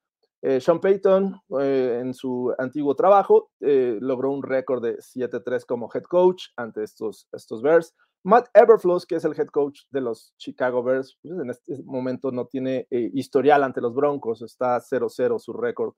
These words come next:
eh, justo en este momento. La última vez que se enfrentaron fue en dos mil diecinueve, hace cuatro años, en donde los Bears ganaron apenas por dos puntos, un dieciséis catorce.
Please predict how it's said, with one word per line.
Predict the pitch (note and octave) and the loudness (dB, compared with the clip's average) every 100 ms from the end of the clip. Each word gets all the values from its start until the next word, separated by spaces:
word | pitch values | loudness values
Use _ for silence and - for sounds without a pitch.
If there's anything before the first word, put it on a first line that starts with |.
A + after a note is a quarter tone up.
| - | -12
eh, | A#2+ A2+ | -10 -10
justo | - A2 - | -12 -12 -10
en | A2+ | -10
este | G#2+ | -8
momento. | B2+ C3 C3 F3+ F#3+ _ _ _ | -6 -4 -2 -4 -6 _ _ _
La | - | 2
última | D#3+ E3+ | 4 6
vez | D#3+ | 4
que | D#3+ | 2
se | D#3 | -2
enfrentaron | D3+ D3+ D3 E3+ F3+ F#3 | 0 0 4 6 6 0
fue | C#3 | -2
en | C3 | 0
dos | C3 | -2
mil | C3 C3 | -4 -4
diecinueve, | C#3+ D#3 E3 D3+ D3+ | -6 -6 0 2 2
hace | F#2 - G2 | 0 -8 -10
cuatro | B2 - D#3+ | -10 -2 -2
años, | D3+ D3+ D#3+ _ _ _ - | 0 -2 -6 _ _ _ -8
en | C#3+ | -4
donde | C#3+ C#3+ | 0 0
los | C#3 | 0
Bears | C3 D#3 D3 | 2 2 2
ganaron | C#3+ C3+ C#3 C#3+ C#3+ - | 0 0 0 -2 -4 -4
apenas | C3 B2+ C3+ C3 | -4 -2 -4 -4
por | B2+ | -6
dos | B2 B2 | -6 -8
puntos, | E3+ F#3+ G#3+ G#3+ - | -8 -2 -2 -2 -8
un | C3+ C#3+ | -10 -8
dieciséis | C3 A#2 - C3+ B2+ _ | -8 -8 -8 -8 -8 _
catorce. | G#2+ - G2 F2+ - | -10 -8 -10 -12 -16